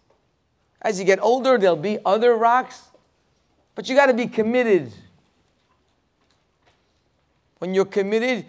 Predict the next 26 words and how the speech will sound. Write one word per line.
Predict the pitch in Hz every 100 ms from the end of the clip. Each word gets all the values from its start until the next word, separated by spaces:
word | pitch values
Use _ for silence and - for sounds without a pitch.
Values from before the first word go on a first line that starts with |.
| _
you | 170 208
have | 196 -
taken | 190 208 220 240 240 208 _ _ _ _ _ _ _
a | 175
new | 185 226
title. | 233 - 220 226 190 131 113 101 _ _ _ _ _ _ _ _ _ _ _
You're | 175
becoming | 180 190 220 226 214
an | 190 196
Eved | 214 220 226 214
Hashem | 196 196 190 214 208 196 165 131 - _ _ _ _ _ _
because | - 196 185
you're | 202
declaring, | 196 156 226 - 196 254 277 269 240 190 151 131 - _
"This | 170 185
time | - 196 202 226 262 226 - - _
is | 151
not | 165 165
mine. | 160 156 123 110
It | 98 92 _ _ _
doesn't | 160 160
belong | 151 165 156
to | -
me. | 120 113 - _
It's | _ -
out." | 156 143 -